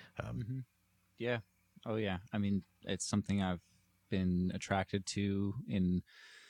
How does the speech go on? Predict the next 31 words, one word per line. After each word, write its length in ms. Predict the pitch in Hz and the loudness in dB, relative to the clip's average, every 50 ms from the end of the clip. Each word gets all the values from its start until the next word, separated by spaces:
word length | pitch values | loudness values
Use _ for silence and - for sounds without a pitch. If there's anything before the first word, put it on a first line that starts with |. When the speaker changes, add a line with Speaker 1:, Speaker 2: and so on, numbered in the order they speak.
| - - - - - - - _ _ - _ _ _ _ _ - | -20 -20 -20 -20 -20 -20 -20 _ _ -20 _ _ _ _ _ -4
Speaker 2:
you 160 | - 120 104 101 | 0 2 4 6
know, 240 | 95 98 101 104 | 8 8 6 6
I, 360 | - 104 98 - - 87 92 - | 4 2 0 2 2 2 2 2
I, 100 | - 98 | 2 2
I've, 280 | 95 92 92 95 80 - - - - - - | 2 2 2 0 -2 -6 -10 -14 -14 -2 2
my 160 | 113 98 92 | 4 4 6
whole 200 | 92 98 98 95 | 6 6 4 6
life 260 | 90 90 92 95 - | 6 6 4 4 4
has 140 | 104 95 82 | 0 -2 0
been 460 | - - 92 90 90 87 87 87 90 - - | 0 2 4 6 6 6 6 4 2 0 -2
about, 480 | - - - 87 82 82 85 82 - - - | -4 0 2 2 4 4 4 4 2 -2 -4
I, 120 | - 107 - - | -6 -4 -2 -2
I, 100 | 87 87 - - 71 - - - - - - - - - | -2 -2 -2 -4 -8 -12 -14 -18 -18 -16 -14 -14 -6 -4
there's 240 | 92 87 85 82 | -2 -2 0 -2
been, 560 | - - 95 87 87 85 85 85 82 82 80 - - _ _ _ _ - | -2 0 0 2 4 4 4 2 2 0 -4 -6 -10 _ _ _ _ 2
I, 160 | 110 101 101 | 4 4 4
I 40 | 98 | 4
think 200 | - - 120 104 | 4 4 4 4
a 40 | 101 | 4
lot 160 | 95 92 92 | 4 4 4
about 180 | 95 95 92 92 | 4 4 4 4
my 100 | 92 90 | 2 2
childhood 680 | - - 98 95 92 92 90 - 98 95 92 87 87 | 4 4 6 6 6 4 4 4 4 4 4 4 4
and, 300 | 90 85 85 85 85 - - - | 4 6 6 6 4 2 0 0
and 220 | 92 87 85 82 | 0 2 2 2
how 220 | 82 92 90 90 90 | 2 2 2 4 4
I 60 | 87 | 4
was 220 | 87 87 90 90 | 4 4 2 2
able 300 | 95 90 92 87 95 92 - | 2 2 2 2 2 0 0
to 140 | - 98 | 0 0
be 480 | 90 - 95 92 92 92 98 101 113 | 0 2 2 2 2 0 0 -2 -4